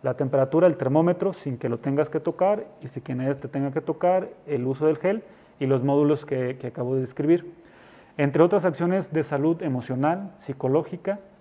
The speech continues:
mental, que también era importante atender durante esta pandemia, sobre todo con nuestros niños, nuestras niñas y nuestros adolescentes. Es un tema que hemos decidido nosotros hacer en el próximo año, al cierre de nuestra administración,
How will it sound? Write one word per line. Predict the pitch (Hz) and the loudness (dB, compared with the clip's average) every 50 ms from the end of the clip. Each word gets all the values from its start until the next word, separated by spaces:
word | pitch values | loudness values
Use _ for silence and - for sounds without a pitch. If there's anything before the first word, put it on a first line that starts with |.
| _ - | _ -8
mental, | 135 127 131 131 135 - 160 180 208 - - - | -6 -4 -4 -2 2 4 4 4 4 0 -6 -8
que | - 127 | -10 -8
también | - - 135 131 139 143 | -6 -4 -2 0 0 0
era | 156 165 165 | 2 0 0
importante | 165 143 - 135 123 - 139 135 135 131 147 | -2 -2 -4 -4 -4 -4 -4 -4 -2 -2 -2
atender | 143 - 160 156 151 156 156 156 - 156 | -2 -2 0 2 2 2 2 2 -2 -6
durante | 131 131 123 120 117 - - | -6 -6 -6 -6 -6 -8 -8
esta | 113 - 135 | -8 -8 -8
pandemia, | 131 - 139 131 135 147 151 143 131 | -6 -4 -2 -2 0 0 0 -2 -4
sobre | - - 131 123 123 | -4 -6 -6 -6 0
todo | - 151 147 147 | 2 4 4 4
con | 147 151 | 2 0
nuestros | 139 135 123 - - 135 123 | 0 -2 -4 -2 -2 -2 0
niños, | 135 147 160 160 160 165 139 131 | 0 2 2 0 -2 -2 -4 -8
nuestras | 135 127 120 - 131 120 | -10 -10 -8 -6 -4 -2
niñas | 131 143 151 156 170 165 - - - - - - - - _ - | -2 0 0 0 -2 -4 -6 -14 -20 -20 -20 -20 -20 -20 _ -8
y | 135 | -4
nuestros | 123 127 143 135 139 143 127 - | -2 -2 -2 -2 -4 -6 -8 -8
adolescentes. | 123 120 113 107 101 - 117 110 - - - - _ _ _ _ _ _ - - - - | -8 -8 -8 -10 -12 -14 -18 -20 -20 -20 -20 -20 _ _ _ _ _ _ -20 -16 -6 0
Es | 147 143 143 139 143 170 | 2 2 2 2 2 -2
un | 165 165 | -2 0
tema | 160 - 165 165 165 165 | 2 0 2 2 2 0
que | - 156 143 | 2 2 2
hemos | 143 143 156 160 | 4 4 2 2
decidido | 156 135 131 139 151 156 | 0 0 0 0 0 0
nosotros | 151 131 139 135 - 160 147 | 0 0 -2 -2 -2 -2 -2
hacer | 156 147 - - 151 156 160 - - - - - - - - - - - - - - - - - - - - - - - - - - - - - - - - _ _ - _ _ _ - | -2 0 4 6 6 6 4 2 -4 -20 -20 -20 -20 -20 -20 -20 -20 -20 -20 -20 -20 -20 -20 -20 -20 -20 -20 -20 -20 -20 -20 -20 -20 -20 -20 -20 -20 -20 -20 _ _ -20 _ _ _ -4
en | 160 139 135 135 131 127 123 123 123 120 120 117 120 131 135 - | -2 0 2 2 2 2 2 0 0 0 0 -2 -4 -6 -10 -10
el | - 123 | -10 -6
próximo | 117 - 156 147 - 165 165 165 165 | 0 0 0 0 0 0 2 2 2
año, | 160 160 160 | 2 2 2
al | 156 139 | 0 0
cierre | - 143 139 151 | 0 0 2 2
de | 160 156 | 4 2
nuestra | 151 147 - 156 | 2 0 -2 -2
administración, | 147 147 147 147 135 139 151 147 143 - 160 160 165 170 | -2 -2 0 -2 -2 -2 -4 -4 0 0 0 0 -2 -4